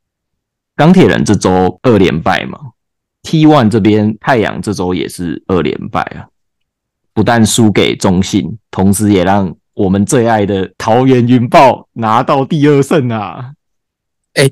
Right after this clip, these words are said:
Speaker 2: 不要砍头，是你最爱。
Speaker 1: <laughs>
Speaker 2: 你，欸，这个时候换我切割了。妈的，每次都是你切割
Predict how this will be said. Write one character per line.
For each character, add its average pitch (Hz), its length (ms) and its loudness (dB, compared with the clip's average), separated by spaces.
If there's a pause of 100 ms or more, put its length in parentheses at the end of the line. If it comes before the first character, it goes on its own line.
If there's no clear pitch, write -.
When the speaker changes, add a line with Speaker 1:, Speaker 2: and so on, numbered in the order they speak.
Speaker 2:
不 147 80 2
要 160 80 4
砍 127 240 -2
头， 117 280 -2
是 - 180 0
你 170 200 6
最 120 360 2
爱。 120 200 0 (160)
Speaker 1:
<laughs> - 160 2
Speaker 2:
你， - 80 2
欸， 170 340 0
这 254 120 4
个 233 40 4
时 196 80 -2
候 220 80 4
换 208 140 0
我 131 160 -6
切 147 240 -6
割 135 240 -6
了。 131 40 -12 (200)
妈 262 220 0
的， 247 80 0
每 139 120 -2
次 180 140 -4
都 214 80 4
是 226 80 -4
你 185 100 -4
切 135 240 -6
割 147 200 -2